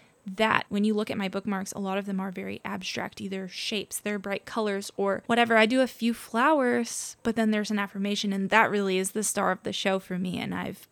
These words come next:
I've played with stamps. I've done my own heart, hand-carved stamps. And I think I'm exactly where I need to be. I just second guess that, like, coming back to, I always wanna level up, right? I think for me, being at the right place sometimes,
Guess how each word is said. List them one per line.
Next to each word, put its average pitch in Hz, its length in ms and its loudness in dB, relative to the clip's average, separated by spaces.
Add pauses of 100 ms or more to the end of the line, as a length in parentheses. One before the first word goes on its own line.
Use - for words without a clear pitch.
I've 196 180 -6
played 196 180 -2
with 185 120 -6
stamps. 277 560 -2
I've 202 140 -4
done 190 180 0
my 185 100 -2
own 170 140 -4
heart, - 400 -2
hand-carved 247 500 0
stamps. 233 640 -2 (440)
And 220 140 4
I 233 80 4
think 254 200 -2
I'm 262 100 2
exactly 240 340 4
where 226 120 4
I 208 80 4
need 202 160 2
to 208 60 -2
be. 208 460 0 (120)
I 202 120 2
just 208 220 -2
second 202 460 0
guess 185 340 0 (320)
that, 202 180 -2
like, 185 420 0
coming 208 340 4
back 190 260 0
to, 185 480 0
I 185 100 -2
always 190 240 0
wanna 190 180 0
level 180 300 -2
up, - 260 0
right? 185 380 -2 (480)
I 220 80 2
think 220 300 4
for 208 160 0
me, 202 500 4
being 208 400 0
at 202 320 -2
the 208 100 -4
right 190 320 -4
place 202 340 -2
sometimes, 262 1080 0